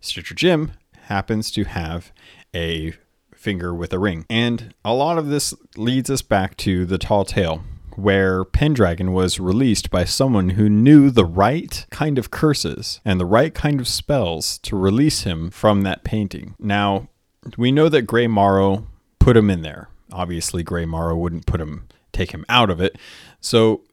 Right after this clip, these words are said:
someone who can speak to Grey Morrow, uh, may be our key to finding out what curse was used to keep, uh, Pendragon trapped in that portrait. And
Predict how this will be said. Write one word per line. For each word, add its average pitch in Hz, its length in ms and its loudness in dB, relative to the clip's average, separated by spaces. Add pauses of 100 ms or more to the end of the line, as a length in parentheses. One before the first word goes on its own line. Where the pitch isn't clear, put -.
someone 156 500 -2
who 113 600 0 (100)
can 107 220 -4
speak - 640 -2
to - 100 -2
Grey 87 300 -2
Morrow, 82 540 -2 (580)
uh, 85 540 -6 (140)
may 117 500 2
be 104 520 0 (120)
our 92 240 -4
key 101 440 0
to 92 100 -6
finding 104 380 0
out 85 380 -6 (540)
what 104 280 0
curse - 360 0
was 90 220 -4
used 90 580 -4
to 101 200 -2
keep, - 380 -2 (100)
uh, 82 300 -2
Pendragon 85 640 2
trapped - 360 -2
in 85 100 -4
that 80 200 -10
portrait. 87 500 -4
And 104 380 0